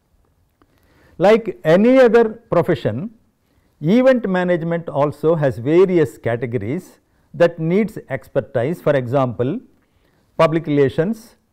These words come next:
marketing, advertising, branding,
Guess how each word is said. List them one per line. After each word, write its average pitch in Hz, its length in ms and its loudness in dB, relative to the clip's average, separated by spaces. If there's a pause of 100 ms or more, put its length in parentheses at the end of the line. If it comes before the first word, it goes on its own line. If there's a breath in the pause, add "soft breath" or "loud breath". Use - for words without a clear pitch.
(240)
marketing, 151 720 -2 (140)
advertising, 139 800 -4
branding, 143 580 -2